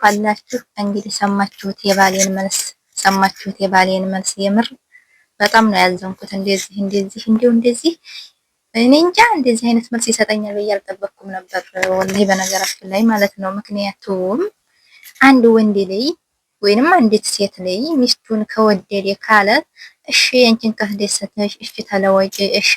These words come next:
ስሪ፣ እ፣ ነበር ማለት ያለበት ማለት ነው።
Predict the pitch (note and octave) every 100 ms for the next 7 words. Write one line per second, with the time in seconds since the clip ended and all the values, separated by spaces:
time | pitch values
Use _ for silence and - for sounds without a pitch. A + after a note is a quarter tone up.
0 | G3+ - F#3+ G3 G3 - _ _ _ _
1 | _ - G3 F#3+ F3+ _ G3+ G3+ G3+ G3
2 | F#3+ F#3+ G3 F#3+ F#3 F3+ F#3 F3 _ -
3 | G3 G3 F#3 F#3 - F#3 F3+ G3